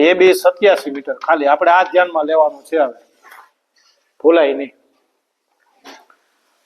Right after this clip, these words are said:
સી ડી, સી ડી શું છે? બલૂન છે, બરોબર છે. ડી છે, અ, સી અને ડી એમ લખો. એ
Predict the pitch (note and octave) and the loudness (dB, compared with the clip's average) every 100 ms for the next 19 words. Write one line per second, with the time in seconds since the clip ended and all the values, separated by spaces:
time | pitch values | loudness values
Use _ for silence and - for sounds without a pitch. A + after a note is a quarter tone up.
0 | _ _ _ _ _ _ - - - B3 | _ _ _ _ _ _ -4 -2 0 -4
1 | - - - - G3+ A3 A#3+ A#3+ - - | -6 -16 -6 -2 2 4 4 2 -2 -16
2 | _ _ _ _ _ - _ _ _ _ | _ _ _ _ _ -20 _ _ _ _
3 | _ _ _ _ _ _ - G3 G#3 A#3 | _ _ _ _ _ _ -2 0 2 2
4 | A#3+ A#3 G3 G3 G3 - _ _ _ _ | 2 0 0 0 -2 -12 _ _ _ _
5 | _ _ _ _ _ _ _ _ _ - | _ _ _ _ _ _ _ _ _ -20
6 | _ _ _ - E3+ G#3+ A3+ A3 G#3+ G#3 | _ _ _ -4 0 2 2 0 -8 -14
7 | - F3+ D#3 E3+ G3 G3+ G3 D#3+ F3+ A3 | -4 -2 0 0 0 0 -2 0 2 2
8 | G#3+ G#3+ G#3+ G3 F#3+ - F#3 F3 F3+ F3 | 2 2 2 2 -4 -6 -4 -2 -2 -6
9 | F3+ _ _ _ _ _ _ - G#3+ A#3 | -8 _ _ _ _ _ _ -6 0 2
10 | A3+ A3 G3 G3 F#3 G3 F3 - D3 F#3 | 2 0 0 0 2 0 -2 -2 -10 -2
11 | F#3+ A3 A3+ | 2 4 2